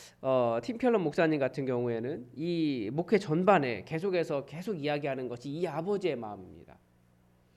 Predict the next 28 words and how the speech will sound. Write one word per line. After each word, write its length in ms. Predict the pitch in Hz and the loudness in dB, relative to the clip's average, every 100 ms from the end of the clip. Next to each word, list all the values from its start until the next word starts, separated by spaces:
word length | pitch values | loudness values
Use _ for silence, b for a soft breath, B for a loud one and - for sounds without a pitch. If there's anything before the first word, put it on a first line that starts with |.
| b b b b b b | b b b b b b
어, 380 | 175 170 160 156 | 4 6 6 4
그래서 560 | 202 208 185 160 131 - | 4 6 6 4 2 2
"오 180 | 202 220 | 2 2
형제여", 680 | 277 285 277 170 127 131 - - _ _ - | 0 -2 -2 -4 -4 -10 -18 -20 _ _ -8
이 120 | 151 | -4
사도 260 | 180 240 208 | -4 -2 -2
바울이 400 | 139 127 120 113 | -2 -4 -4 -8
지금, 360 | 117 104 107 107 b b b | -12 -12 -12 -14 b b b
어, 140 | 98 | -14
빌레몬에게 720 | 113 131 127 113 107 104 101 - b b b b | -8 -4 -4 -6 -12 -14 -18 -20 b b b b
오네시모를 640 | 151 202 214 202 156 131 131 | 0 4 4 2 -2 -4 -4
그런 320 | - 185 214 | 0 2 2
형제로 360 | 185 190 160 135 | 0 0 -2 -4
받아주기를 640 | - 117 123 107 - 107 | -8 -10 -10 -10 -14 -14
바라고 380 | - 107 107 92 | -14 -14 -14 -14
있는 200 | 87 85 | -16 -18
거죠. 220 | - - - | -20 -20 -14
그리고 220 | - 147 147 | -8 -6 -4
나도 300 | 113 143 185 | -6 -6 -6
같은 300 | 143 - 170 | -8 -8 -8
형제 280 | 226 208 | -6 -4
입장에서 560 | 160 - 113 98 95 95 _ _ _ - | -4 -6 -10 -10 -14 -20 _ _ _ -20
사도고 880 | - 262 233 185 151 175 185 - 120 | -14 -6 -4 -2 -2 -2 -4 -6 -8
윗사람이고 880 | 143 190 170 156 143 139 156 151 | -4 0 2 2 0 -4 -2 -2
뭐, 260 | 131 131 117 - - B B - | -2 -2 -4 -8 -20 B B -2
뭐 480 | 135 139 123 - _ - | 2 2 0 -6 _ -6
어떤 340 | 143 190 147 | 0 0 0
그런 540 | - 196 190 127 107 | 2 2 4 0 -4